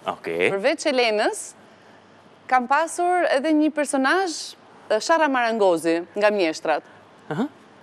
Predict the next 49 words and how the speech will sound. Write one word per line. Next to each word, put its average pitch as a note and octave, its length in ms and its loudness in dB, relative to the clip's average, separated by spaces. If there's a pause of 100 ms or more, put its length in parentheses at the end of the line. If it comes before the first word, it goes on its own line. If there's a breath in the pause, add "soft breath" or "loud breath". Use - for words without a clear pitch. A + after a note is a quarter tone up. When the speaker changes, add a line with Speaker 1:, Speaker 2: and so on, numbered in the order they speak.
(140)
Speaker 2:
Nuk D4 140 0
e G4 60 4
di E4 140 4
çfarë D4 260 0
ndodhi, G#3+ 460 2 (100)
s-, - 400 -12
dikush D4+ 360 0
iku, G3+ 280 0 (240)
ë, F#3+ 220 2
një A#3 180 -4
nga A3 160 4
aktorët A3+ 400 0
iku, B3 180 -4
më A3+ 80 -2
duket, A3+ 260 -2
në G#3 100 -4
teatr G#3 340 0
kombëtar, G3 400 0 (160)
Speaker 1:
Aha. - 100 -8 (140)
Speaker 2:
edhe F4+ 160 -2 (140)
i E4 40 4
mbeti E4+ 440 2 (140)
roli C#4+ 340 0
pa C#4 180 0
u A#3 80 -2
bërë. G3+ 260 -2 (500 loud breath)
Edhe F4 140 0
i E4 60 2
them E4+ 180 4
unë, D#4 120 4
"Ma D#4 80 4
jep D#4+ 180 2
mua D4 320 2
prof, G#3+ 360 0
të B3+ 120 -8
lutem", F#3 400 -2
kur G3+ 160 -6 (160)
në G3+ 180 -6
kohën D4+ 300 2
që E4 100 0
e D#4+ 60 0
bën, C#4+ 380 2
për B3+ 120 -8
shembull, B3+ 280 -4
Elenën A#3 460 0 (280 loud breath)
Olta G#3+ 260 0
Daku, F3+ 400 2
i D#3+ 60 -2
kishim, E3+ 600 -2